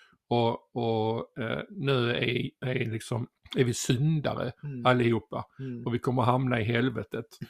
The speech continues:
Speaker 1: Och framförallt om vi inte följer, liksom, eh, eh, Bibeln eller någon annan religion, liksom, ordagrant och så.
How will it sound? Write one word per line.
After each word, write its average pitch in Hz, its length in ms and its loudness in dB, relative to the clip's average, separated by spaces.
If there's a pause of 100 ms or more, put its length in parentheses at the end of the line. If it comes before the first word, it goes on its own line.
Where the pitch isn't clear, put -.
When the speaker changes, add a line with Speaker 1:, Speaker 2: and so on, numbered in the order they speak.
(160)
Speaker 1:
Och 127 100 -2
framförallt 127 580 4
om 117 100 -2
vi 135 60 -2
inte 131 140 -8
följer, 117 380 0
liksom, 113 540 -6 (180)
eh, - 580 -8
eh, - 240 -8 (840)
Bibeln 120 500 2
eller 139 260 4
någon 147 200 2
annan 143 280 4
religion, 117 640 2
liksom, 120 480 -4
ordagrant 117 600 -2
och 120 60 -10
så. 131 180 2